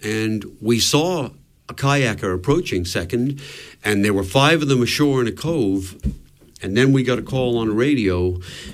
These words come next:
and, uh, the guy said we were turning away, the guy who given the mayday. So he was another mile to the west of Second Island. The w-,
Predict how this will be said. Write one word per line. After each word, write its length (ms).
and, 400
uh, 240
the 120
guy 160
said 200
we 160
were 100
turning 380
away, 440
the 160
guy 240
who 140
given 300
the 60
mayday. 600
So 260
he 220
was 180
another 380
mile 540
to 140
the 120
west 480
of 140
Second 400
Island. 460
The 80
w-, 180